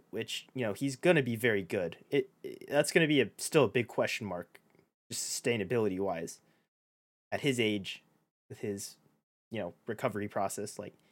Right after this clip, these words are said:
he looks great now, which is about all you can ask for, right? But,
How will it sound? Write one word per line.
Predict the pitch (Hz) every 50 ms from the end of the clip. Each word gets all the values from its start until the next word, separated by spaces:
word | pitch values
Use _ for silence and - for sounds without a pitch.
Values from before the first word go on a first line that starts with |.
| _ _ -
he | 139
looks | 131 147 170 160 - -
great | - 127 120 110 87 87
now, | 95 92 76 - - _ _ -
which | 110 110 - - - - - _ _ _ -
is | 147 156
about | 165 175 170 156
all | 143 131
you | 123
can | - 113
ask | 95 80 - -
for, | - - - - _ _ _
right? | - 117 120 117 - - - - - - - - _ _ _ _ _ _ _ _ _ _ _ _ _ _ _ _ _ _ _ _ _ _ _ _ _ -
But, | 151 156 156 - -